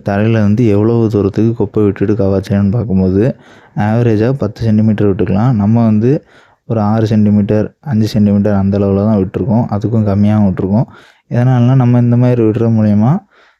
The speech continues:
கொப்புகள் வந்து ரொம்பவே நெருக்கமா தழுக்கும். அப்படி தழுக்கும்போது வெக்கை வந்து, அதாவது டெம்பரேச்சர் வந்து செடியை அதிகமா தாக்காது,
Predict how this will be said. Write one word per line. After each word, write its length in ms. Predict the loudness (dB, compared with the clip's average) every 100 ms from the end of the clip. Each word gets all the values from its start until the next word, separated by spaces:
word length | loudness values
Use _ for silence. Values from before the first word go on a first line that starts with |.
| _ -6
கொப்புகள் 420 | -4 0 2 2
வந்து 120 | 0
ரொம்பவே 300 | 0 2 2
நெருக்கமா 440 | 2 0 0 0 0
தழுக்கும். 440 | -2 -2 -2 -2
அப்படி 260 | -2 -4 -2 -2
தழுக்கும்போது 640 | -2 0 0 0 0 0 -2 _ _ _ -8
வெக்கை 460 | -4 -4 -4 -2 0
வந்து, 220 | 2 0 0
அதாவது 340 | 0 0 2 0 -2 -4
டெம்பரேச்சர் 540 | -2 0 -2 0 0
வந்து 180 | 2 0 0
செடியை 320 | 0 2 2
அதிகமா 300 | 2 0 0
தாக்காது, 540 | -2 -4 -4 -2 0